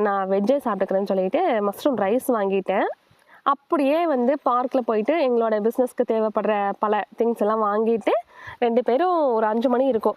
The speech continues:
அங்கேயே சுத்திட்டு, சரி போறப்ப வந்து சஷ்வினுக்கு செப்பலும் வாங்க வேண்டியது இருந்தது. கௌரியும் வந்து அவங்க ஹஸ்பண்டுக்கு செப்பல் வாங்கணும்னாங்க. ஆனா அங்க போய் பார்த்தா ரெண்டு பேத்துக்குமே செட் ஆகல. சரின்னு சொல்லிட்டு அப்படியே வீட்டுக்கு வந்துட்டோம். நான் இன்னைக்கு பர்ச்சேஸ் பண்ணது பாத்தீங்கன்னா,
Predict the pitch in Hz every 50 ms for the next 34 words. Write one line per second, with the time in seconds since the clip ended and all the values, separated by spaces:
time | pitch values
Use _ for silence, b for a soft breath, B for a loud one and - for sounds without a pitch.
0 | - - - 233 240 226 254 277 - 254 - - 254 247 233 339 440 403 349 294
1 | 262 240 220 - 269 294 330 359 294 254 - 302 294 254 277 339 - 294 277 277
2 | - 370 339 302 302 - - 285 285 _ - 392 381 392 370 339 262 247 240 233
3 | 226 226 226 220 214 220 220 214 247 359 415 403 294 240 226 247 269 277 269 302
4 | 311 269 233 226 320 330 269 233 226 220 208 202 214 233 233 226 240 - 226 202
5 | - 208 214 214 208 208 208 202 208 208 196 196 208 202 B B B B B B
6 | B B - 254 269 294 277 240 247 262 247 269 254 247 220 226 285 277 233 220
7 | 226 247 269 - 247 - 220 226 240 254 - 247 196 196 - - 220 214 208 196
8 | 196 202 247 339 427 B B B B B B B - 262 240 247 254 254 247 -
9 | 262 269 254 214 220 233 220 214 214 202 214 - 208 196 196 196 196 202 233 311
10 | 427 587 - b b b b - 277 330 392 392 330 277 - 233 240 220 214 226
11 | 214 - 220 214 202 196 202 - 196 190 208 202 202 220